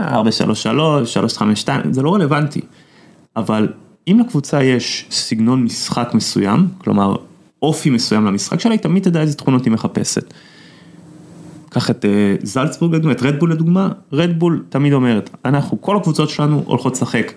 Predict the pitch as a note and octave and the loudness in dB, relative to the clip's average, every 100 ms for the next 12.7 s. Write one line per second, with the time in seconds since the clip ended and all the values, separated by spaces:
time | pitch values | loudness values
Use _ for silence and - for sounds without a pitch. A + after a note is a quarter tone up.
0 | - A#2+ A#2 A#2 - C3+ B2 C#3+ B2+ A2+ | -2 2 4 2 0 0 2 0 0 0
1 | G#2 B2 F3+ - - - - - - A#2 | 2 0 0 -4 -20 -20 -20 -20 -16 -6
2 | - B2+ C3 D3 - C3+ C3 C3 A#2+ G#3 | -2 0 2 2 0 0 0 0 0 2
3 | G3+ D3+ C#3+ C#3 C#3+ D#3 C#3 G#2 - D3+ | 2 2 0 0 2 2 2 0 -2 0
4 | F3+ E3+ - - - _ _ - B3+ C4 | 0 0 -2 -8 -20 _ _ -4 -2 -2
5 | F3+ G3 A3 F3+ D#3+ C4 B3 G#3 E3+ E3+ | -2 0 0 2 0 0 0 0 0 -2
6 | F3+ E3+ C#3+ B2+ C3 C#3+ C#3+ C3+ D3+ C3+ | -2 -2 0 0 2 0 0 -2 0 0
7 | B2+ A#2+ B2 A#2+ A#2 - A#2 A#2 B2+ F#2+ | 0 0 2 0 0 -2 -2 0 0 -2
8 | - - _ _ _ _ _ - A#3 E4 | -6 -20 _ _ _ _ _ -4 0 0
9 | D#4+ C4+ A3+ F#3+ F3 D#3+ D3 E3 A#3+ G3+ | 0 -2 0 0 2 2 2 0 2 2
10 | F3+ C#3+ - F3 F3 - C#3 C#3+ C#3 B2 | 0 0 0 -2 -2 0 2 2 0 0
11 | B2 F#3 G#3+ E3 E3 - - - A2+ C3 | 0 2 2 2 0 -2 -4 -2 0 2
12 | G3+ G3+ F3+ F#3 - D#3+ | 2 2 0 0 -2 -4